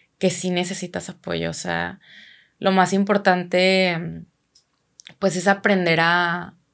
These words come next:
a comunicarte, o sea, a, a saber que, que no porque te sientas mal o triste, no eres una persona fuerte, que así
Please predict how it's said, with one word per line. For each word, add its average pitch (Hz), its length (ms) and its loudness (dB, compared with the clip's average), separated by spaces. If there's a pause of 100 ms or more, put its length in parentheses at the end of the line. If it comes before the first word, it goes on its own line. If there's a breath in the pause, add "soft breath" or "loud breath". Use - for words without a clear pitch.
a 196 160 0
comunicarte, 175 1080 -2
o - 100 -8
sea, 170 500 -4 (760 soft breath)
a, 170 760 2 (2000)
a 190 120 2
saber 185 420 4
que, 196 680 2 (1600)
que 202 160 4
no 185 360 4
porque 202 600 4
te 180 100 -4
sientas 180 400 -4
mal 180 220 2
o 180 100 -2
triste, 190 560 -4
no 185 220 -2
eres 170 200 -4
una 175 140 -10
persona 165 560 -8
fuerte, 160 440 -2
que - 140 -10
así - 280 -12